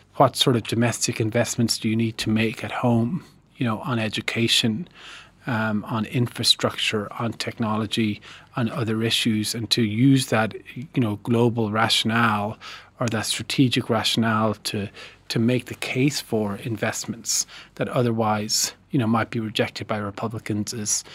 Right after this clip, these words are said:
you know, more sort of spending, but to say that this is necessary to build the country's capacity.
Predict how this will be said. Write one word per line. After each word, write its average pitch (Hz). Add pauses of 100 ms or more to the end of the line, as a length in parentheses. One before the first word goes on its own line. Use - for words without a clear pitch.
(300)
you 135
know, 110
more 107
sort 107
of -
spending, - (220)
but 127
to -
say 117
that 104
this -
is 113
necessary 110
to -
build 110
the 107
country's -
capacity. -